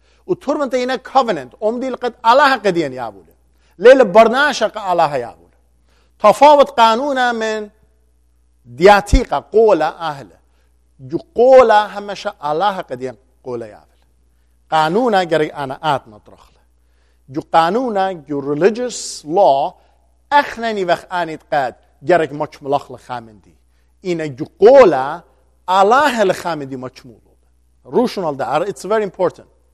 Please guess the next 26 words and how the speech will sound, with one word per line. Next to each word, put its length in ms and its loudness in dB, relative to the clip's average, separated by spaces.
خیلی 180 -6
من 100 0
عشان 280 -2
کانفیوز 500 -8
ودنه. 300 -8
بخشام 380 -2
انا 120 -2
ممدوط 400 -4
ایلا 200 2
قانون 460 -2
اخنن 380 -6
گرگ 260 -4
اخ 200 -2
قانون 320 -4
او 160 4
دخل 260 2
عشوله. 360 -10
ممدوط 680 -10
ها 160 -12
ایلا 320 -12
قبلت 840 -8
قولت 420 -10
الله، 260 -12
قبلت 520 -6
حضرتت 540 -4
الله، 160 -20